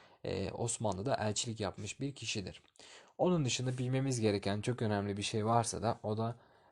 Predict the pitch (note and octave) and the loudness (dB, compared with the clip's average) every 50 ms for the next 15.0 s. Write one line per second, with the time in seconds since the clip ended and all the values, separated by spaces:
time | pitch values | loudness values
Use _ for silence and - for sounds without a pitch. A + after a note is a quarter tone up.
0 | _ - - G2 F#2+ - - - _ - A#2 C3 D#3 D#3 D#3 - B2 A2+ G#2+ G#2+ | _ -4 -2 -2 -2 -2 -6 -6 _ 0 2 4 4 2 2 0 0 0 0 0
1 | - G#2 G2+ G#2 G2 F#2 F#2 G#2 G#2+ - C#3 B2+ A#2 G#2+ G#2 G#2 G2+ - - - | -2 -2 -2 -2 -2 -2 -2 -4 -4 -2 -2 0 2 4 4 4 4 2 -2 -2
2 | A#2+ A2+ A#2 A2 G#2 F2 - - - - - - - - - - - - - - | 0 2 2 4 2 2 0 -4 -8 -10 -8 -8 -8 -10 -14 0 4 4 4 4
3 | - - - - - - - - A#2 A#2+ B2 - - D#3 D#3 E3+ E3 D3+ B2+ B2+ | 0 -20 -20 -20 -20 -20 0 4 4 4 4 4 4 2 4 4 4 4 4 4
4 | - A#2 A2 G#2+ G#2+ - C#3 C3 B2+ A#2+ A#2 A2+ A2+ A2+ - - C3 A#2 G#2+ G#2 | 6 6 6 6 4 2 0 2 2 4 4 4 2 0 0 2 4 4 4 4
5 | A#2+ A#2 A#2 A2+ G#2 A2+ B2+ B2+ A#2 A2 - G#2 G2 F#2 E2+ F2 G#2 B2 B2+ B2+ | 2 0 2 2 2 2 2 2 4 2 2 2 0 0 0 0 2 2 2 2
6 | B2+ - - - - - - - - G#2+ G#2+ - - - G2+ G2+ G#2+ A#2+ B2+ B2 | 0 -4 -16 -20 -20 -16 -4 0 2 2 2 2 0 -2 -2 0 0 0 0 -2
7 | - - - - A#2+ G#2+ G#2 G#2 G2+ G2 G2 F#2+ G2 F#2+ F2+ F2 E2 - - _ | -4 -10 -12 -8 -4 -4 -2 -2 -2 -2 -2 -2 -2 -2 -4 -6 -8 -12 -18 _
8 | _ _ _ _ _ _ _ _ _ _ _ _ _ _ _ - - - A2+ A#2 | _ _ _ _ _ _ _ _ _ _ _ _ _ _ _ -6 -2 0 0 0
9 | A#2+ B2+ - C3+ B2+ A2 F#2+ G#2 - - - _ _ _ - - - - - - | 0 -2 -4 -4 -4 -4 -4 -6 -8 -10 -14 _ _ _ -20 -20 -20 -20 -20 -20
10 | - - - - - _ _ - _ - - A2 - - E3+ F3+ E3+ - D3 B2 | -20 -20 -20 -20 -20 _ _ -18 _ -2 -2 -2 0 2 2 2 4 4 2 0
11 | A2+ - - - D3 D3 A#2+ G#2 G2+ - - - - - - - - - - _ | -2 -4 -2 0 0 0 0 0 -2 -4 -6 -10 -18 -20 -20 -20 -20 -20 -20 _
12 | _ _ _ _ - - _ _ - - - - - G2 G2 F#2+ - G#2 G2+ G2 | _ _ _ _ -20 -20 _ _ -20 -20 -12 -6 -4 -4 -2 -2 -2 -2 0 0
13 | G2 - - C3+ C#3 C#3+ C#3+ - - A2 G#2 G#2 G#2 G2+ G2+ G2+ G2+ - - - | 0 0 0 0 -2 -2 -6 -8 -6 -4 -2 -2 -2 -2 -2 -2 -4 -6 -8 -14
14 | _ _ _ - - A#2+ C3 B2+ - - E3 E3+ C3+ - G2+ - - D2+ - - | _ _ _ -4 -2 -2 0 0 -2 -2 -4 -4 -4 -4 -6 -6 -6 -10 -12 -12